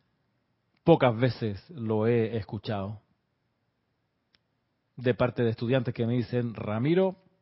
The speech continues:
te vengo a proponer algo.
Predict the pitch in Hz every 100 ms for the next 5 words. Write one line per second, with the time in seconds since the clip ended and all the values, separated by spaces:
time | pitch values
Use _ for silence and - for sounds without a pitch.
0 | - - _ _ _ - _ _ - _
1 | - 131 127 127 175 180 180 165 - 151
2 | 139 135 135 147 135 107 92 82 78 80
3 | 87 -